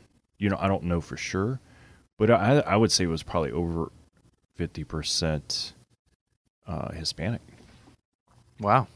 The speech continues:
Speaker 1: Yeah, it was beautiful.
Speaker 2: In
Speaker 1: So it was
Speaker 2: North Carolina.
Speaker 1: different languages, you know, different sessions for different, you know, groups and whatever. So
Speaker 2: Mm-hmm.
Speaker 1: it was cool because, you know, when you think about the universal church, it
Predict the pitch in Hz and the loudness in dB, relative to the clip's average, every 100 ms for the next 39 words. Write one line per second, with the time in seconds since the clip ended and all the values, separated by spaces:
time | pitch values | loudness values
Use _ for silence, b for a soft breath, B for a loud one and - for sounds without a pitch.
0 | - 104 104 76 69 107 123 - - _ | 2 4 4 0 2 4 2 -2 -16 _
1 | _ 117 110 104 - 110 104 110 104 123 | _ 2 4 4 2 0 2 2 4 4
2 | 123 110 127 123 113 120 117 117 113 - | 4 4 4 4 4 4 6 6 4 4
3 | - 98 104 90 87 - 101 - 117 113 | 2 0 0 0 0 -4 0 4 4 4
4 | 110 104 95 87 90 78 85 - - 87 | 0 -2 -2 -4 -6 -6 -8 -10 -10 -6
5 | 78 78 73 - - _ _ - 135 123 | -4 -4 -6 -10 -20 _ _ -2 2 4
6 | 110 - - 80 76 - b b b b | 4 2 0 0 -2 -6 b b b b
7 | b _ _ - 120 92 69 - - - | b _ _ 2 4 4 -2 -12 -14 2
8 | 117 139 143 147 143 - - 113 87 85 | 6 8 8 6 4 2 4 4 4 0
9 | 98 101 - 104 98 98 98 - 143 143 | 0 0 -2 0 0 0 -2 0 -2 0
10 | 101 87 85 80 - b b b b - | 0 2 0 -2 -8 b b b b -6
11 | 92 95 98 87 92 - 87 - 90 82 | 0 4 4 4 0 0 -6 -4 -4 -4
12 | - - 87 | -6 -8 -8